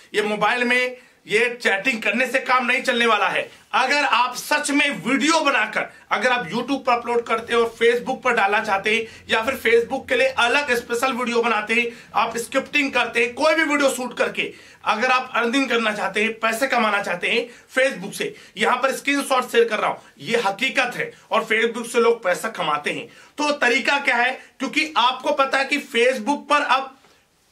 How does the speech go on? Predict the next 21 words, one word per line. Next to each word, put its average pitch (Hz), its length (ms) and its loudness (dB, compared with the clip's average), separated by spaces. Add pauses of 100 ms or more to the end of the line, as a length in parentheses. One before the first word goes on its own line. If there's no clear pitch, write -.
page 269 300 2
monetize 254 460 2
होता 226 240 4
है, 233 340 -2 (280)
प्रोफाइल 247 340 0
मोनेटाइज 208 380 0
होती 156 220 -6
है, 127 120 -14 (260)
लेकिन 240 360 2
ज्यादा 226 360 2
पैसा 285 320 0
आप 269 220 0
जल्दी 277 300 0
कहां 247 280 0
कमाएंगे 240 460 0 (360)
वो 285 180 0
तरीका 254 340 0
मैं 196 80 0
आपको 175 260 -4
बताता 143 360 -6
हूं। - 60 -14